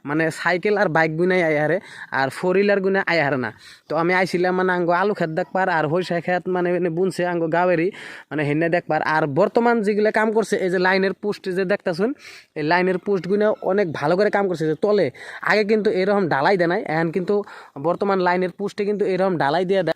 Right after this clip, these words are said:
তো ইডার মধ্যেও ঢালাই দিছে, ইডার মধ্যেও ঢালাই দিছে। আর বর্তমান যেহেতু ডিজিটাল যুগ, বর্তমান, মানে, স্টাইলের যুগ, যেহেতু আপগ্রেড হইতেছে, আমাগো আসামটা বহুত ধরনের উন্নতি হইতেছে। কিন্তু কিছু কিছু সংখ্যক,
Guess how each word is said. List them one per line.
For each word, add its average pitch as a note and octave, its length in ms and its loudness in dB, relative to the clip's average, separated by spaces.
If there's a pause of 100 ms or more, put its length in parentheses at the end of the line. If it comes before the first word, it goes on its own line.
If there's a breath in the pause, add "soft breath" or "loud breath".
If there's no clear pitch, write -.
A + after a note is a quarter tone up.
তো D#3 60 0
ইডার F#3+ 260 6
মধ্যেও G#3 280 6
ঢালাই G3 220 8
দিছে, G3+ 280 2
ইডার F#3 260 4
মধ্যেও F3+ 240 4
ঢালাই D3+ 200 6
দিছে। B2 200 -2 (920 loud breath)
আর C3+ 140 -2
বর্তমান G#3+ 480 4
যেহেতু G#3 480 4 (460)
ডিজিটাল F#3 520 0
যুগ, F#3 240 0 (160)
বর্তমান, F#3 500 2
মানে, F3 720 2 (120)
স্টাইলের G3+ 480 0
যুগ, F3 380 -4
যেহেতু F3 500 -2 (320 loud breath)
আপগ্রেড D#3+ 480 2
হইতেছে, F#3 400 -2
আমাগো D#3+ 340 0
আসামটা F3+ 520 2
বহুত F#3 300 0 (240)
ধরনের F#3 300 2
উন্নতি G#3+ 420 0
হইতেছে। F3 380 0 (300 loud breath)
কিন্তু A#3 180 -2
কিছু C4 300 -2
কিছু B3+ 240 -2
সংখ্যক, B3 420 0